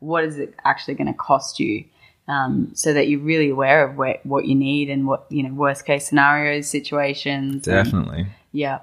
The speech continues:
Speaker 1: Wow. So that's massive. And I think that's the part that I'm like, you could have stopped at bankruptcy. And
Speaker 2: Yeah,
Speaker 1: you
Speaker 2: yeah.
Speaker 1: could have,
Speaker 2: <laughs>
Speaker 1: like, you had every right as a human being to crumble in, like, you're living in a van, you've
Speaker 2: Mm-hmm.
Speaker 1: got one business down the drain,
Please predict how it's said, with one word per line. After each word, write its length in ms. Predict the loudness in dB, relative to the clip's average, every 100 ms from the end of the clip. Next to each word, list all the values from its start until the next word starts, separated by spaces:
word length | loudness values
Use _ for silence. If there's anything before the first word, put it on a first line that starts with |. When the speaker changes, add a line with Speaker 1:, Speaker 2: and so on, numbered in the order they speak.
| -6
Speaker 1:
Wow. 380 | 2 6 6 6
So 140 | 2
that's 220 | 0 2 2
massive. 400 | 2 2 -2 0
And 160 | 2
I 60 | 2
think 280 | 2 -2 4
that's 380 | 4 4 0 -8
the 120 | -2
part 360 | 2 4 2
that 100 | 0
I'm 180 | 0 0
like, 300 | -6 -10 -12 _ _ _
you 200 | -2 -2 -2
could 200 | -2 0
have 160 | 0
stopped 360 | -2 0 0 -2
at 100 | -12
bankruptcy. 760 | -10 -12 -14 -14 -14 -20 -20 _ _
And 80 | 4
Speaker 2:
Yeah, 260 | 6 8 6
Speaker 1:
you 80 |
Speaker 2:
yeah. 240 | 6 6 2
Speaker 1:
could 220 | 0 2
have, 360 | 4 2 0 -6 -18 -20 -10
Speaker 2:
<laughs> 340 | -4 -2 2
Speaker 1:
like, 280 | 4 4 2
you 140 | 2 2
had 220 | 2 0 -2
every 560 | -2 -2 -2 -4 -4 2
right 400 | 4 6 4 2
as 140 | -2 -6
a 40 |
human 360 | -6 -4 -2 0
being 360 | 0 0 -2 -4
to 100 | -4
crumble 720 | 2 2 2 0 0 -2 -6 _ _ _
in, 480 | 0 2 0 -4 -6 -4
like, 180 | -2
you're 120 | 0 0
living 240 | 0 0
in 60 | -2
a 60 |
van, 560 | -2 -2 -2 -4 -4 -8 -4
you've 200 | 2 6
Speaker 2:
Mm-hmm. 100 | 6
Speaker 1:
got 180 | 6
one 220 | 6 4 2
business 340 | -2 -4 -4
down 220 | -4 -4
the 80 | -6
drain, 500 | -4 -4 -4 -6